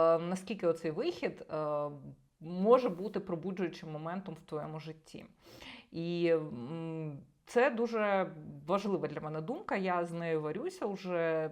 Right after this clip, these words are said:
якийсь час, і вона і раніше в моєму житті траплялася, але, а, вчергове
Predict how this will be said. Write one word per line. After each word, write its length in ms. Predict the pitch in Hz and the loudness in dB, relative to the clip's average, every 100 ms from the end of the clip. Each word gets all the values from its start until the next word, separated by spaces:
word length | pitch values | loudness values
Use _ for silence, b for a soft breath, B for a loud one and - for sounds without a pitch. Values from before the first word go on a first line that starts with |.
| 156 | -2
якийсь 340 | 160 175 156 | -2 -2 -4
час, 560 | - 226 302 381 - - | -4 0 0 -2 -6 -4
і 420 | 175 175 175 170 | -2 0 -2 -2
вона 380 | 156 185 185 165 | -2 0 2 2
і 100 | 165 | 2
раніше 360 | 185 190 185 | 0 -4 -4
в 40 | 165 | -6
моєму 260 | 156 156 | -6 -6
житті 200 | 156 160 | -8 -10
траплялася, 760 | 160 175 - 311 339 320 269 214 | -8 -8 0 0 0 -2 0 2
але, 460 | 170 160 185 262 294 B B B B | 4 4 4 4 2 B B B B
а, 220 | 180 175 | 2 4
вчергове 1160 | 175 - 170 160 220 285 285 277 262 254 240 226 | 4 2 0 2 6 6 6 4 6 6 6 4